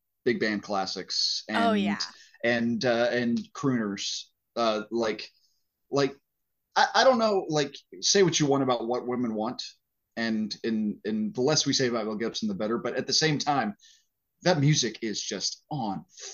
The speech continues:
Speaker 1: fire
Speaker 2: So
Speaker 1: from top to bottom.
Speaker 2: good.
Speaker 1: Yes, just, and th-, that's, that's her thing.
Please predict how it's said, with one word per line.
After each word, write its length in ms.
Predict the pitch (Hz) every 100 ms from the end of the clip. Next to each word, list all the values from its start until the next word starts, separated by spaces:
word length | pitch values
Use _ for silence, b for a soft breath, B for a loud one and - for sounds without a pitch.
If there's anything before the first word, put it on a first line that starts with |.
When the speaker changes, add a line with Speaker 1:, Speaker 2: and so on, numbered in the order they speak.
| -
Speaker 1:
fire 460 | 170 120 101 - - 339
Speaker 2:
So 120 | 349
Speaker 1:
from 220 | 214 - -
top 320 | - 294 403 440 427
to 60 |
bottom. 360 | 392 262 220 185
Speaker 2:
good. 120 | 208 - _
Speaker 1:
Yes, 580 | 226 98 - - - - -
just, 420 | 139 120 - - B B -
and 320 | 131 123 123 - 123
th-, 160 | 143 123 101
that's, 300 | 147 147 -
that's 240 | 143 143
her 100 | 202
thing. 380 | 294 302 120